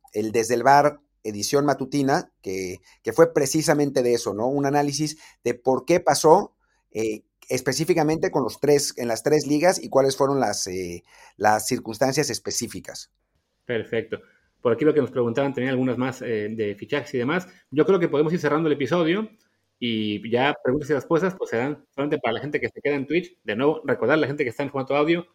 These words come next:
Speaker 2: por eso vale la pena venir acá a Twitch con nosotros, porque no solamente se quedan en lo, lo que será la grabación original, sino todo lo que va alrededor, donde hablamos un, de un montón de más temas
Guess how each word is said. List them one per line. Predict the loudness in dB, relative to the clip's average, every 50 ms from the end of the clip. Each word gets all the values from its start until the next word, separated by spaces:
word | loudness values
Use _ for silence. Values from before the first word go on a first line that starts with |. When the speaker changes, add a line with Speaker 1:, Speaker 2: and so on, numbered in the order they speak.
| _ _
Speaker 2:
por | -2 2 2
eso | 2 2 4 2 2
vale | 4 4 2
la | 2 0 0
pena | 0 -2 -2 -2 -6 -8 _ _ _ _ _ _ _
venir | -12 -8 -4 -2 0 0 0 0
acá | 0 0 0 -2
a | 0
Twitch | -2 -4 -4
con | -4 -6 -6
nosotros, | -4 -4 -4 -2 -2 -2 -4 -4 -8 _ _ _ _ _
porque | -6 -6 -4 -4 -6 -6 _ _ _ _ _ _ -4
no | -2 -2 0
solamente | 2 2 2 2 0 -2 -2
se | -2 0
quedan | 0 2 2 2 0 0
en | 0 0
lo, | 0 -2 -4 -6 _ _
lo | -6 -6 -4
que | -4 -4
será | -4 -2 0
la | 0 0
grabación | 0 0 0 0 0 0 0 0 -2 -4 -4 -2
original, | -2 -2 -2 -2 -2 0 0 0 0 -2 -6
sino | -8 -6 -6 -4 -2
todo | 0 2 2
lo | 2 2
que | 0 0
va | 0
alrededor, | 0 0 2 2 2 2 0
donde | 0 -4 -6 -6 -6
hablamos | -6 -6 -4 -4 -6 -8 -10 _ _ _ _ _ _ -6
un, | -4 -4 -4 -4 -2
de | 0 0
un | 2 2
montón | 0 -2 -2 -2
de | -2 -2
más | -2 -2 -2
temas | -2 -2 -2 -2 -4